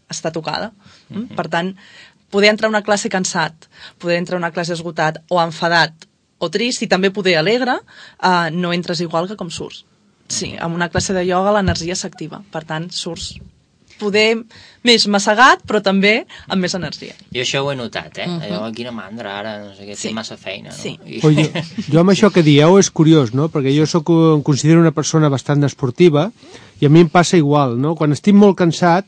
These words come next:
Speaker 3: per exemple, vaig a córrer o vaig a nedar o agafo la bici i després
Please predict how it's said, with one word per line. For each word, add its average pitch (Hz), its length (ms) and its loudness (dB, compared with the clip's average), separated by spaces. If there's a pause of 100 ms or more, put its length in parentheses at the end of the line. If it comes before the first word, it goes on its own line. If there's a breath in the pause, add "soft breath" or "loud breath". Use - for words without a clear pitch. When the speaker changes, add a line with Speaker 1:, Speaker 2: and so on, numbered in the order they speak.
(180)
Speaker 3:
per 135 100 -6
exemple, 147 320 4
vaig 143 200 4
a 131 40 0
córrer 165 300 4
o 143 60 4
vaig 139 200 2
a 139 40 4
nedar 147 320 4
o 135 80 4
agafo 135 260 0
la 147 80 4
bici 180 460 4 (360 soft breath)
i 139 60 -4
després 151 420 0